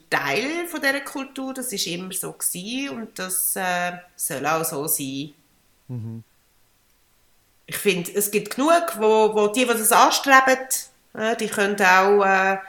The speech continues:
Speaker 1: eben in die Galerien kommen und in die Museen
Speaker 2: Ja.
Speaker 1: kommen.
Speaker 2: Ja.
Speaker 1: Klar, aber das ist jedem seine eigene,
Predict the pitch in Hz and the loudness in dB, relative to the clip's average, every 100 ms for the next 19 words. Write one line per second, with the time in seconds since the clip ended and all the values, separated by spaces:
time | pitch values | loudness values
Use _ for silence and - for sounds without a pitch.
0 | - - - - - 190 202 202 208 208 | -20 -20 -20 -20 0 2 4 4 4 4
1 | 226 240 226 226 214 208 202 208 - - | 2 2 2 4 4 4 4 0 -8 -10
2 | 196 202 202 202 190 175 180 180 180 156 | -6 -6 -6 -4 2 4 4 0 0 0
3 | 160 165 _ _ _ - 113 87 _ _ | 0 -8 _ _ _ -10 -8 -8 _ _
4 | - - 139 165 143 165 180 196 202 190 | -10 -2 0 2 0 -2 -4 0 0 0
5 | 190 185 170 160 175 220 202 190 190 190 | -2 -2 0 0 0 -6 -6 -4 -4 -6